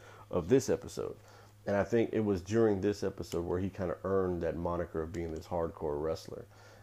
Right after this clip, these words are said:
and everything like that. And I thought, you know, what better way to kind of, you know, what better way to kinda do this than, uh, than to just, you know, talk about the,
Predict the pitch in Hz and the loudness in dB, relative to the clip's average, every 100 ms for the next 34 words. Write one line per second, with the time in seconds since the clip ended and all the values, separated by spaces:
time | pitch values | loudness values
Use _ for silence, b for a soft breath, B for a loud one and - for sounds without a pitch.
0 | B - 90 85 87 85 85 82 78 80 | B -6 -4 -2 -4 -4 -4 -6 -4 -2
1 | 71 85 87 - 78 76 - 90 82 87 | -2 -2 -4 0 0 0 -4 -4 0 0
2 | 95 104 101 101 92 87 82 82 80 - | -2 0 2 4 2 0 -4 -6 -8 -6
3 | 85 80 76 76 b b b b - - | -6 -4 -6 -8 b b b b -20 -20
4 | - 101 92 82 76 - - - 117 117 | -14 -4 -2 -2 -4 -10 -20 -2 2 4
5 | 101 120 107 95 104 92 80 98 92 90 | 8 8 8 4 0 -2 0 0 2 0
6 | 85 - 87 90 85 78 - 85 85 82 | -4 -8 -4 -2 -2 -6 -6 -4 -2 -2
7 | 78 76 - b b b b b - - | -4 -8 -12 b b b b b -20 -20
8 | - 87 101 90 92 78 92 - - - | -12 -2 -2 0 -2 -2 -4 -6 -14 -20
9 | - - - - - - - - - - | -20 -20 -20 -20 -20 -20 -20 -20 -20 -8
10 | 113 95 82 98 92 87 87 85 92 85 | -4 -4 -2 -2 0 0 -2 -2 -4 -2
11 | 80 | -2